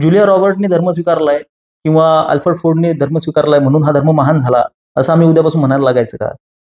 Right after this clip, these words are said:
मला काही फरक पडत नाही, मला काही देणं घेणं नाही कोण माझा धर्म स्वीकारलाय किंवा सिल्व्हस्टर स्टॅलोनने त्याच्या मुलाचं, अ, हे केलंय, अ, उत्तर क्रिया भारतामध्ये केलेली आहे, किंवा विल स्मिथने येऊन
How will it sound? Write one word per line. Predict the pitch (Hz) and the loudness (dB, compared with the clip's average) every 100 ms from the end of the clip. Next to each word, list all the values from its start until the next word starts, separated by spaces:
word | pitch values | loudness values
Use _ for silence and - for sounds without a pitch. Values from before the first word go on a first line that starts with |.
| - | -6
मला | 147 180 277 | 0 2 2
काही | 269 220 | 2 2
फरक | 190 | 0
पडत | 185 165 135 | -2 -4 -4
नाही, | 123 | -6
मला | 135 208 | -2 -2
काही | 240 | 0
देणं | 233 220 | 0 0
घेणं | 143 | -2
नाही | 151 170 | -2 -2
कोण | 170 175 | -2 0
माझा | 160 | 0
धर्म | 165 131 139 | 0 -2 -4
स्वीकारलाय | 135 135 139 | -6 -4 -4
किंवा | 143 | -6
सिल्व्हस्टर | 147 139 143 - | -6 -4 -4 -8
स्टॅलोनने | - 143 139 143 | -4 0 2 2
त्याच्या | 139 139 | 2 0
मुलाचं, | 139 139 135 143 - _ - | 2 0 2 0 -2 _ -4
अ, | 135 127 123 120 | 0 2 2 2
हे | 113 139 | 2 0
केलंय, | 135 127 117 - _ - | 2 2 0 -6 _ -2
अ, | 120 113 113 113 - - | 2 4 2 0 -4 -4
उत्तर | 131 160 147 | -2 0 0
क्रिया | 143 143 | 2 2
भारतामध्ये | 135 123 120 139 131 127 | 0 -2 -2 -2 -2 -2
केलेली | 127 131 | -4 -2
आहे, | 127 127 | 0 0
किंवा | 135 123 | -2 0
विल | 135 | -2
स्मिथने | - 139 - 139 | -2 -8 -2 0
येऊन | 135 139 | 2 0